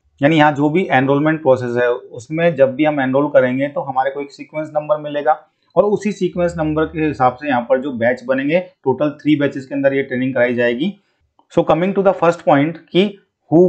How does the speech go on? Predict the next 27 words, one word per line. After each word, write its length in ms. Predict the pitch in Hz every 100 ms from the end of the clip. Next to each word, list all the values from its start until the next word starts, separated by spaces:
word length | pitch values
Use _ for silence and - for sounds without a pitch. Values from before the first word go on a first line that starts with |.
| 180
can 200 | 143 151 -
participate, 640 | 127 117 - 131 113 110 _ _
तो 180 | - 160
इसके 220 | - 151
लिए 120 | 156
मैं 100 | 156
बताता 340 | 135 123 120
हूँ 100 | 156
कि 60 | 170
पार्टिसिपेट 500 | 170 123 123 - 156
कौन 180 | 160 165
कर 120 | 160
सकता 340 | 147 156 175 180
है। 220 | 143 131
Any 160 | 151 156 -
school, 300 | - 160 170 - _ _ _ _
चाहे 120 | 143
वो 120 | 156
सीबीएसई 500 | 156 131 123 139 151
से 160 | 156 160
एफिलिएटेड 460 | 147 147 151 156 147
हो 160 | 156
या 120 | 151 131
आईसीएसई 460 | 120 - 135 156
से 120 | 151
एफिलिएटेड 420 | 147 147 147 151
हो 60 | 147